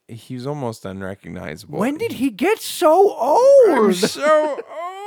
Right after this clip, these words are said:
Speaker 2: I think
Speaker 1: Like,
Speaker 2: that,
Speaker 1: seriously,
Speaker 2: I
Speaker 1: when
Speaker 2: think a
Speaker 1: did
Speaker 2: lot
Speaker 1: he
Speaker 2: of that was prosthetics, though.
Speaker 1: I
Speaker 2: Not, not,
Speaker 1: No,
Speaker 2: not
Speaker 1: not,
Speaker 2: pros-, not,
Speaker 1: no.
Speaker 2: not
Speaker 1: You
Speaker 2: prosthetics,
Speaker 1: mean,
Speaker 2: but
Speaker 1: like,
Speaker 2: makeup.
Speaker 1: makeup?
Speaker 2: The
Speaker 1: I
Speaker 2: makeup,
Speaker 1: don't,
Speaker 2: yeah.
Speaker 1: I don't think so, though. Honestly.
Speaker 2: I, I saw an interview with him recently because he just
Speaker 1: He's,
Speaker 2: played Death
Speaker 1: he's,
Speaker 2: again in the
Speaker 1: he's
Speaker 2: new
Speaker 1: two years older than Stephen Lang,
Speaker 2: I get
Speaker 1: though.
Speaker 2: that.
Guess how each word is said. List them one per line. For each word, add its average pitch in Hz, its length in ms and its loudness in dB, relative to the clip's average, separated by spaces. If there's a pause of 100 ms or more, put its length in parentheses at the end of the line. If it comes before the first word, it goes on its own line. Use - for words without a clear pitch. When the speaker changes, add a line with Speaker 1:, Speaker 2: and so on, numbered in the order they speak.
(580)
Speaker 2:
I 220 120 0
think 175 40 4
Speaker 1:
Like, 175 280 0
Speaker 2:
that, 139 60 -20
Speaker 1:
seriously, 220 460 0
Speaker 2:
I 107 120 0
Speaker 1:
when - 80 2
Speaker 2:
think 214 120 -4
a - 20 -2
Speaker 1:
did 190 80 -2
Speaker 2:
lot 160 180 4
Speaker 1:
he 160 40 -2
Speaker 2:
of 151 60 -8
that 156 180 -4
was 143 320 -6
prosthetics, 123 640 -10
though. 127 180 -6
Speaker 1:
I - 80 -14
Speaker 2:
Not, 208 260 -2
not, 220 140 -2
Speaker 1:
No, 202 160 0
Speaker 2:
not 156 60 -4
Speaker 1:
not, 180 160 0
Speaker 2:
pros-, 127 120 -16
not, 151 120 -6
Speaker 1:
no. 87 200 -12 (140)
Speaker 2:
not 185 220 -4
Speaker 1:
You 202 40 0
Speaker 2:
prosthetics, 131 300 -4
Speaker 1:
mean, 101 100 -10
Speaker 2:
but - 120 -6
Speaker 1:
like, 147 60 -10 (180)
Speaker 2:
makeup. - 80 -10
Speaker 1:
makeup? 120 260 -8
Speaker 2:
The 156 40 -4
Speaker 1:
I - 20 -2
Speaker 2:
makeup, 151 240 -6 (140)
Speaker 1:
don't, - 40 -18
Speaker 2:
yeah. 117 180 -14 (200)
Speaker 1:
I 127 80 -12
don't 175 180 -10 (100)
think 110 200 -16
so, - 260 -20
though. - 220 -18 (120)
Honestly. 180 600 -2 (100)
Speaker 2:
I, 151 100 -8
I 151 40 -10
saw 180 240 -8
an 185 100 -12
interview 170 380 -10
with 151 180 -8
him 147 180 -14
recently 135 380 -14
because 127 240 -16
he 131 120 -20
just 135 120 -14
Speaker 1:
He's, 170 140 -10
Speaker 2:
played 139 240 -12
Death 123 160 -12
Speaker 1:
he's, 160 160 -10
Speaker 2:
again 147 340 -10
in 143 120 -16
the 151 60 -8
Speaker 1:
he's 131 100 -8
Speaker 2:
new 135 100 -10
Speaker 1:
two 131 220 -6
years 175 340 -8
older 147 320 -8
than 123 160 -12
Stephen 123 400 -12
Lang, 123 180 -8
Speaker 2:
I 151 80 -6
get 156 200 -8
Speaker 1:
though. 123 60 -12
Speaker 2:
that. - 140 -18